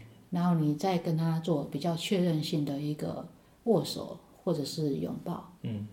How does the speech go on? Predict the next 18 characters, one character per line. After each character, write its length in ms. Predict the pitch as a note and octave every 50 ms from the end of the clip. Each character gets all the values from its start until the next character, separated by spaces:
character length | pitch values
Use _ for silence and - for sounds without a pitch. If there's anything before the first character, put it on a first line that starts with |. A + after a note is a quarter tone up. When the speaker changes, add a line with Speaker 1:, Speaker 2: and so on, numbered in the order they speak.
| - - - _ _ -
Speaker 1:
或 80 | - C4
者 180 | A3+ F#3 E3+
有 140 | E3 D#3 D#3
时 120 | D#3 - G#3
候 340 | G#3+ G#3 F#3 F3 E3+ E3+ E3+ - -
你 120 | - D#3 D#3
发 160 | - G3 G3
现， 220 | G3 G#3+ F#3 F3 F#3
哎， 220 | G#3+ B3+ C4+ C4+ C4
他 140 | A#3+ A#3 A#3
好 160 | G3 D3 D#3+
像 400 | D#3+ G3+ F#3 E3+ D#3+ D#3 D#3+ - - - -
有 100 | - D#3
对 200 | D3+ - G3+ G3
你 100 | D#3+ C#3
在 160 | C3+ D3+ D#3 -
微 160 | - D3 -
笑， 300 | - - - - -